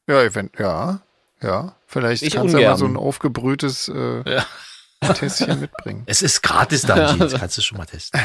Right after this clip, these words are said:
Speaker 2: Na gut. Ja, und ich weiß nicht, habt ihr dieses, habt ihr mal den Link geklickt, äh, den die Steffi geschickt hat? Ich hab's vorhin noch schnell
Speaker 1: Ah.
Speaker 2: gemacht, tatsächlich.
Speaker 1: Ich
Speaker 2: Nee.
Speaker 1: tatsächlich nicht. Irgendwie.
Speaker 2: Ah, das ist
Speaker 1: Nee.
Speaker 2: geil, aber ich kann's euch ja mal
Speaker 1: Blöd.
Speaker 2: erzählen. Da ist irgend so ein Typ,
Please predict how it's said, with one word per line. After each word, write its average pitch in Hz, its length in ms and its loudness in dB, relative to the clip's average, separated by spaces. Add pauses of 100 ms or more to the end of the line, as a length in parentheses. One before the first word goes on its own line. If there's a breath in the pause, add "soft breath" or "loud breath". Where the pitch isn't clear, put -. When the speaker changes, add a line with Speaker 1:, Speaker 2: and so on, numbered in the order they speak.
(240)
Speaker 2:
Na 131 140 4
gut. 123 340 0 (500)
Ja, 180 220 4
und 170 160 4
ich 143 100 2
weiß 208 100 4
nicht, 175 120 2
habt - 120 -6
ihr 165 60 2
dieses, 151 320 -2
habt 151 160 -2
ihr 156 40 2
mal 147 140 4
den 131 240 -2
Link 185 180 0
geklickt, 185 360 -2
äh, 143 240 2
den 135 180 -2
die 127 60 -2
Steffi 240 320 -2
geschickt - 360 -4
hat? 196 280 0
Ich 135 120 -4
hab's 147 160 -2
vorhin 143 200 2
noch 131 80 0
schnell 131 240 2
Speaker 1:
Ah. - 20 0
Speaker 2:
gemacht, 120 300 0
tatsächlich. 104 560 -4 (240)
Speaker 1:
Ich - 340 -10
Speaker 2:
Nee. 113 60 -4
Speaker 1:
tatsächlich 123 440 -2
nicht. - 340 -8 (180)
Irgendwie. 107 260 -8
Speaker 2:
Ah, 156 160 2
das 120 160 0
ist 117 100 2
Speaker 1:
Nee. 113 60 -2
Speaker 2:
geil, 147 180 6
aber 117 100 2
ich - 60 -4
kann's 139 200 2
euch 131 100 4
ja 127 100 4
mal 120 160 2
Speaker 1:
Blöd. 107 120 0
Speaker 2:
erzählen. 135 320 2
Da 107 100 2
ist 110 160 -2
irgend 131 200 -2
so 123 80 0
ein 117 100 0
Typ, 196 320 -4